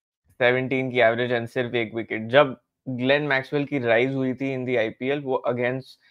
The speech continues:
इसी टीम की हुई थी, and उसके बाद से जब भी उनके सामने खेले हैं, कुछ भी नहीं कर पाए हैं। But at Bangalore, of course, numbers ठीक-ठाक है, थर्टीन मैचेस, ट्वेंटी फ़ाइव की एवरेज and फ़ाइव wickets, तो आप फिर भी इनसे थर्टी to फ़ोर्टी पॉइंट्स ईजीली एक्सपेक्ट कर सकते हो।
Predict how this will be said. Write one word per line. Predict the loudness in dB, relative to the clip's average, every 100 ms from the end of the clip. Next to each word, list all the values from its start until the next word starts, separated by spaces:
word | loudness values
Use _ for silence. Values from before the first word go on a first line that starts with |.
| _ _
इसी | -8 -6 -4
टीम | -4 -6
की | -4
हुई | -4 -4 -4
थी, | -4 -6 _ _ _ -6
and | -4
उसके | -4 -4 0
बाद | 6 6 6
से | 2
जब | -2 0 -2
भी | -4
उनके | -4 -4 -2
सामने | -2 -2 -4
खेले | -2 -2 0
हैं, | -2
कुछ | -4 -4
भी | -4
नहीं | -4 -2
कर | -2
पाए | 0 -2
हैं। | 0
But | 4
at | 6 6
Bangalore, | 4 0 0 0 0
of | -2 -2
course, | -4 -4
numbers | -6 -2 -2 -2
ठीक-ठाक | -6 0 2 4
है, | 2
थर्टीन | 0 -4 -4 -6
मैचेस, | -4 -6 -2 -4 -4 _ _ _ _ _ _ _ _ _ _ _ _
ट्वेंटी | -4 -2
फ़ाइव | 2 2 4
की | 6
एवरेज | 6 6 0
and | -2
फ़ाइव | 4 4 4
wickets, | 0 -2 2
तो | 4
आप | 4 4
फिर | 0
भी | 0
इनसे | -2 -2
थर्टी | -2 -4 -4 -4
to | -2
फ़ोर्टी | 0 0 -2
पॉइंट्स | -4 -4 -2
ईजीली | -2 0 0
एक्सपेक्ट | 0 0 -4 -2
कर | -4
सकते | -4 -8 2
हो। | 4 4